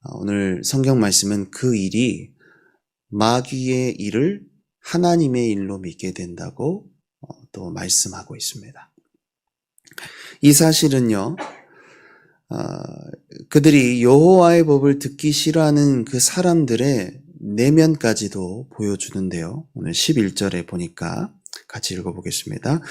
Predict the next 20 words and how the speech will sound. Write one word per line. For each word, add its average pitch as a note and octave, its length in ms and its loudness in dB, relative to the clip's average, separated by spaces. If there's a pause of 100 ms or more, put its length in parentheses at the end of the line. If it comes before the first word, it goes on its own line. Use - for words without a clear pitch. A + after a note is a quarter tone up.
(180)
"너희는 B2+ 580 4
바른 A#2+ 360 2
길을 A2+ 320 2
버리며 A2 600 -2 (220)
첩경에서 C3 720 0
돌이키라. A2 680 -2 (500)
이스라엘의 A#2+ 640 6
거룩하신 A#2 680 0
이를 G#2+ 260 0
우리 A2 320 0
앞에서 C#3 760 0 (340)
떠나시게 D3 760 4
하라 C3 500 -2 (140)
하는도다." - 680 -12 (1080)
얼마나 A#2 340 -2
끔찍한 C#3 440 0
말입니까? F#2+ 800 -6 (1000)
이 C#3 120 4
끔찍한 F3+ 480 4
말은 C3+ 640 4